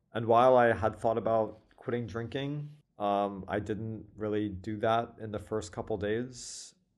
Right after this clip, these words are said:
I mean, I did it when the year started, but now it's, like, a pretty concrete resolution for me.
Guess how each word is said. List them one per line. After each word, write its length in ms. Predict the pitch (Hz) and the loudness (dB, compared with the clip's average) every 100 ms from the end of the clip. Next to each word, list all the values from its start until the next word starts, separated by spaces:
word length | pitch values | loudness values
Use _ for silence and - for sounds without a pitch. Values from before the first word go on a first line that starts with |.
| - | -8
I 40 | |
mean, 140 | 120 104 | -2 0
I 80 | 98 | 0
did 240 | 98 98 | -2 0
it 320 | 110 - - _ _ _ 92 | -2 -4 -16 _ _ _ -16
when 200 | 98 95 | -10 -8
the 80 | 95 | -8
year 220 | 101 101 | -6 -4
started, 420 | 95 95 92 107 95 | -4 -2 0 0 -2
but 160 | 85 | -4
now 440 | 85 90 90 87 - | -2 0 0 -2 -4
it's, 280 | 92 - - | -6 -8 -8
like, 140 | 92 | -6
a 80 | 87 | -6
pretty 340 | 87 98 95 | -6 -10 -10
concrete 580 | 95 - 92 92 101 95 | -10 -8 -8 -6 -8 -6
resolution 580 | 95 95 95 98 110 117 | -6 -6 -8 -8 -10 -12
for 140 | 123 | -10
me. 240 | 131 147 | -8 -8